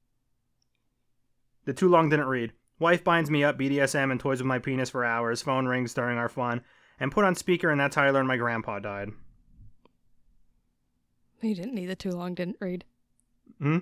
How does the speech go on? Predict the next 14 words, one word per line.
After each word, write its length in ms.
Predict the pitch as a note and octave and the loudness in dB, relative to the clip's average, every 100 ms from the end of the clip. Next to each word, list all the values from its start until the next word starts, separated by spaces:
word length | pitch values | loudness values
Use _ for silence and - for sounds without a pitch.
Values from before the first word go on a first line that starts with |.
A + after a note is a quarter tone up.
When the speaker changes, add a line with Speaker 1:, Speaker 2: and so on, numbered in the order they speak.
| - | 0
Speaker 2:
You 260 | C#4 A#3 | -2 0
didn't 220 | A#3+ F#3 F#3 | -2 -4 -2
need 200 | F#3+ F#3 | -2 -2
the 60 | |
too 180 | G3+ G#3+ | -4 0
long 260 | F#3 A#3 A3+ | 4 4 4
didn't 260 | G#3+ G3+ - | 0 -2 -4
read. 160 | A3 | 0
Speaker 1:
No. 60 | - | 2
Speaker 2:
You 40 | |
already 200 | G#3+ A3+ | 2 2
read 180 | G#3 A3 | 2 2
it. 140 | F3+ - | 0 0
Speaker 1:
Yeah. 300 | - C#3+ A#4 | 0 6 6